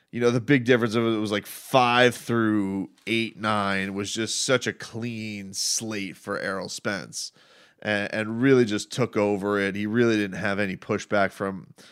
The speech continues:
from Danny. His eye was closing up a little bit, so there was some damage that was getting inflicted. And then I thought in the end of the fight, Danny kinda worked his way back into it as far as picking up some rounds, but I didn't really think that it was enough for him,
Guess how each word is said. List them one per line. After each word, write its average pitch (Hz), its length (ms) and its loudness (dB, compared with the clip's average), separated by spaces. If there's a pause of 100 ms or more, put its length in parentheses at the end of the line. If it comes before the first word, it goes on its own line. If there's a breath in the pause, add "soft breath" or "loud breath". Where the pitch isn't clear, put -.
(220 loud breath)
from 107 240 -4
Danny. 104 400 0
His 101 260 -4
eye 127 240 6
was 123 160 0
closing 120 400 2
up 117 180 4
a 117 60 4
little 113 300 4
bit, 113 420 2 (280 soft breath)
so - 160 -6
there 113 120 2
was 120 260 4
some 110 160 -6
damage 107 360 -2
that 107 100 2
was 104 160 -2
getting 104 240 0
inflicted. 107 460 -6
And 120 100 -10
then 139 260 0 (380 loud breath)
I 123 80 0
thought 170 320 6
in 151 100 -2
the 135 160 0 (100)
end 151 300 -2
of 127 100 0
the 113 80 -6
fight, 117 520 2 (540)
Danny 143 260 4
kinda 160 420 2
worked 151 300 2
his 127 180 -2
way 131 460 4
back 117 520 2
into 131 360 -4
it 131 80 2
as 113 160 -4
far 117 240 2
as 107 100 0
picking 127 300 -4
up 117 100 -2
some 98 240 -8
rounds, 113 400 0
but 107 140 -6
I 110 40 2
didn't 113 220 -4
really 107 220 -2
think 101 260 -8
that 98 140 -2
it 98 40 -2
was 98 120 -6
enough 101 340 -6
for 98 120 -6
him, 95 300 -6